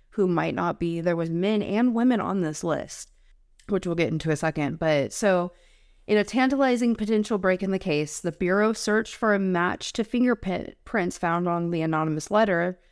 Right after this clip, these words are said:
that may have been sent to authorities by the killer, but the prints weren't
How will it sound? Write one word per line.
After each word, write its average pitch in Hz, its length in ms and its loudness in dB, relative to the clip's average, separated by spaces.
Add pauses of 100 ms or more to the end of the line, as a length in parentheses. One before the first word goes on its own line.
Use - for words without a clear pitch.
(580)
that 185 240 2
may 185 160 0
have 175 160 -2
been 165 140 0
sent - 440 -4
to 180 460 0 (360)
authorities 196 520 2
by 220 220 4
the 220 100 0
killer, 175 340 2
but 175 160 -4
the 180 80 0
prints - 460 -4
weren't 190 440 -2